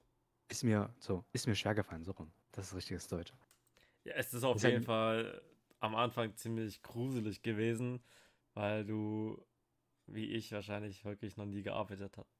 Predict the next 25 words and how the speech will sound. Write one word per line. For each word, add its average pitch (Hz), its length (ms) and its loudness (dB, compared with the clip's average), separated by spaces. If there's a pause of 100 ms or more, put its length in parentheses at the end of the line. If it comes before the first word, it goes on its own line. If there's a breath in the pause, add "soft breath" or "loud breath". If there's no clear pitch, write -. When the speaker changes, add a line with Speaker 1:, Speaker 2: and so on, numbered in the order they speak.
(140)
Speaker 2:
Für 113 180 2
Fremde. 113 440 4 (340)
Also, 95 320 -8 (680)
ist - 140 -14
halt 98 160 0
Speaker 1:
Genau. 95 320 2
Speaker 2:
voll 113 220 4
seltsam 107 440 8
irgendwie, 107 380 -2 (360 soft breath)
dass - 160 -10
du 107 140 -2
das 117 300 2
tun 127 360 -2
musst, 127 340 -6
was - 320 -6
<laughs> - 0 -
andere 123 400 0
dir 117 140 2
sagen, 123 280 2
die 120 100 -2
du 110 100 -6
gar 113 140 2
nicht 104 180 -4
kennst 131 360 -4
und 107 260 -6